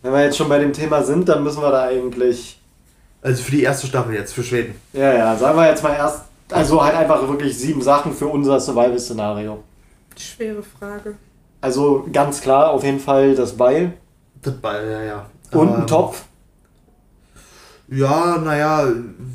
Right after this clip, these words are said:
Speaker 2: würde ich eventuell gucken, dass ich nicht unbedingt einen Topf, sondern so, so, so ein Multi-Ding nehme.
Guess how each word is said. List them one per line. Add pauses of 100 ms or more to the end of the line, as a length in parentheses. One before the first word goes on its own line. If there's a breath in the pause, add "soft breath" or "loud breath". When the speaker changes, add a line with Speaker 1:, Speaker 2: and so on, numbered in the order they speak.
(200)
Speaker 2:
würde
ich
eventuell
gucken,
dass
ich (140)
nicht
unbedingt
einen
Topf,
sondern
so,
so,
so
ein
Multi-Ding
nehme.